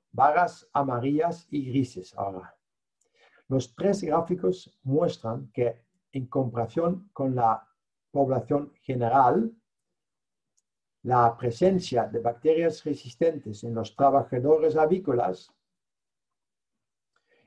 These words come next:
es mayor que en la comunidad general. También hay un fuerte indicio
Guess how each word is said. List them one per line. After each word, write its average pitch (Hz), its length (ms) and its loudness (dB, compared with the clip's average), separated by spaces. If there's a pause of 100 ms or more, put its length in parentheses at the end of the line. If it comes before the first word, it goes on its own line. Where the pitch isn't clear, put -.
es 139 200 -4
mayor 160 460 2
que 139 320 0 (200)
en 131 160 -6
la 110 200 -2
comunidad 123 560 -2 (240)
general. 101 500 -4 (1400)
También 175 580 2
hay 143 180 2
un 147 340 -2
fuerte - 680 -2
indicio 147 760 -4